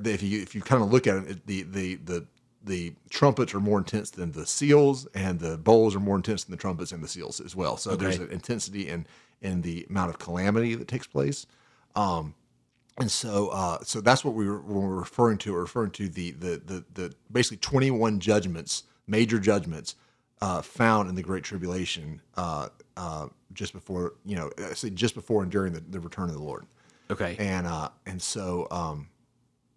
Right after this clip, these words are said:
Speaker 1: yeah, so this, like, I, I don't know how much more we wanna go into that right now, but, but
Speaker 2: No, that's
Speaker 1: yeah,
Speaker 2: perfect.
Speaker 1: yeah.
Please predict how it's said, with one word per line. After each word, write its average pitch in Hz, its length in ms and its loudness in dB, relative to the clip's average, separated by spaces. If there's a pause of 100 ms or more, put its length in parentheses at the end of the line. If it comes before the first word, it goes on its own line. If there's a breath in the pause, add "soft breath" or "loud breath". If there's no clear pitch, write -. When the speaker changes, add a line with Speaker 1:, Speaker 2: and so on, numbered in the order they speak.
(160)
Speaker 1:
yeah, 107 180 6
so 95 340 -6
this, 90 300 -8
like, 98 140 -10 (140)
I, 98 80 -4
I 90 160 -4
don't 90 80 -4
know 85 60 -4
how 87 60 -4
much 85 180 -10
more 90 120 -8
we 87 80 -6
wanna 82 160 -8
go 87 180 -6
into 82 180 -8
that 85 220 -2
right 80 140 -4
now, 90 180 -4
but, 82 260 -10
but 92 240 -6
Speaker 2:
No, 113 100 6
that's 117 160 6
Speaker 1:
yeah, - 40 0
Speaker 2:
perfect. 113 360 4
Speaker 1:
yeah. 92 160 -6